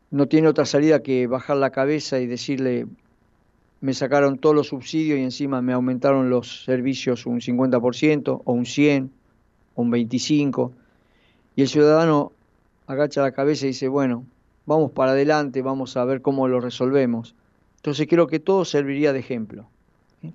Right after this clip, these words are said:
Todo re-, serviría de ejemplo si también de la mano de la G-, de la I G J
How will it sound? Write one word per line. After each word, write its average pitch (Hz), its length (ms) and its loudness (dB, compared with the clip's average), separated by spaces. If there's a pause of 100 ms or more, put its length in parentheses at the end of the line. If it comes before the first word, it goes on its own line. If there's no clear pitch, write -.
Todo 175 300 4
re-, 139 240 -10
serviría 135 500 0
de 127 80 0
ejemplo 131 460 -4 (440)
si 123 720 0 (200)
también 147 540 2 (480)
de 127 220 0
la 127 100 2
mano 139 360 0
de 117 560 -4
la 120 240 -8 (100)
G-, 151 180 -2
de 131 200 0
la 127 100 4
I 139 80 2
G 143 160 -2
J 156 420 0